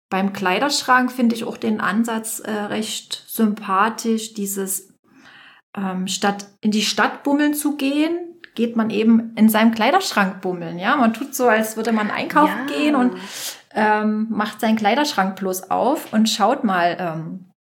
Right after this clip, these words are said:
Speaker 2: Stimmt, das ist eine gute Idee,
Speaker 1: ja,
Speaker 2: ja.
Speaker 1: welches Teil, äh, nehme ich denn jetzt in Anführungszeichen mit?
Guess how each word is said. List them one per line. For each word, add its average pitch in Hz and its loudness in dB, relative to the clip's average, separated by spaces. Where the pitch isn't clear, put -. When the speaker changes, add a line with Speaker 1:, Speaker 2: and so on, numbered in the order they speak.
Speaker 2:
Stimmt, 262 -2
das 202 -8
ist 247 -8
eine 170 -6
gute 175 -10
Idee, 170 -4
Speaker 1:
ja, 226 0
Speaker 2:
ja. 196 0
Speaker 1:
welches 185 -4
Teil, 208 -2
äh, 196 -4
nehme 202 4
ich 214 2
denn 190 -2
jetzt - -6
in - -4
Anführungszeichen 202 0
mit? 247 -4